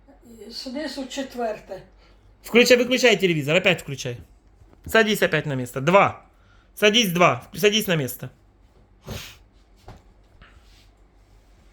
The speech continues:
Speaker 2: Заново делай все. Рассуждай, давай.
Speaker 1: Включаем телевизор, красную кнопку. Потом кабель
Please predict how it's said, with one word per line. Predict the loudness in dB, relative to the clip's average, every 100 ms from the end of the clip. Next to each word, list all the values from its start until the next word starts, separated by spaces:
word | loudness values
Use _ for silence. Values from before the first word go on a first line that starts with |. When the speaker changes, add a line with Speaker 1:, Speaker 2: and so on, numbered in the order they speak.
| _ -8
Speaker 2:
Заново | -2 0 0 -2
делай | -4 -6 -6
все. | -10 -16 -20 _ _ _ _ _ _ _ _ _ _ _ _ _ _ _ _ _
Рассуждай, | 0 2 2 2 4 4
давай. | 2 0 -2 -6 _ _ _ _ _ _ _ _ _
Speaker 1:
Включаем | -20 -18 -12 -8 -8 -8
телевизор, | -16 -14 -14 -14 -14 -16
красную | -12 -12 -12 -16 -20
кнопку. | -20 -20 -20 _ -20 _ _ _ _ _ _ _
Потом | -18 -10 -8 -8
кабель | -6 -8 -8 -16